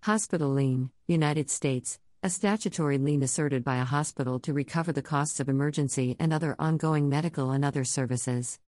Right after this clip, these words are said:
Hotel keeper's lien, a possessory or statutory lien allowing an innkeeper to hold, as security for payment, personal property that a guest has brought into the hotel,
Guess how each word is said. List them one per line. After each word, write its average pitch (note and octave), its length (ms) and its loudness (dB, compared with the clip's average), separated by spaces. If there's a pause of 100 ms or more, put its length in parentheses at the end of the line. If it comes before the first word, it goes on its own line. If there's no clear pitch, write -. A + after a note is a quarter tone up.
(380)
Hotel A3 340 2
keeper's C#3 460 -2
lien, C3 320 2 (260)
a F3 40 0
possessory F3 580 2
or B2 100 0
statutory D3+ 720 0
lien D3 320 2
allowing B2+ 400 2
an C3 100 4
innkeeper C#3+ 480 0
to B2+ 120 0
hold, A#2+ 360 -2 (220)
as F3 140 0
security G3+ 440 2
for B2+ 160 -2
payment, C3 540 2 (220)
personal G3+ 420 2
property B2+ 540 0
that B2 160 0
a - 20 -2
guest D#3 340 -2
has B2+ 140 0
brought C#3 260 0
into C3 220 2
the B2 120 0
hotel, B2 580 0